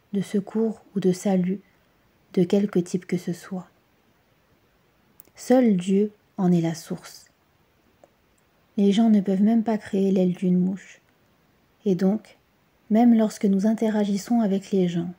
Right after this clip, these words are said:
dirigeons notre cœur vers Dieu. Plaçons-nous face à lui seul, comme le prophète Ibrahim alayhi salam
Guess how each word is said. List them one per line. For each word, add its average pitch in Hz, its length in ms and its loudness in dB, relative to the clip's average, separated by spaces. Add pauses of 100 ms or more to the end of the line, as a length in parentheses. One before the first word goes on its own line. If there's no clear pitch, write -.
(880)
dirigeons 226 400 2
notre 202 300 0
cœur 185 320 0
vers 175 280 -4
Dieu. 165 300 -10 (1000)
Plaçons-nous 240 500 4
face 220 300 -2
à 190 100 2
lui 185 200 -2
seul, 175 440 -8 (500)
comme 233 280 4
le 185 120 4
prophète 196 420 -4
Ibrahim 180 460 0
alayhi 160 320 -4
salam 175 540 -4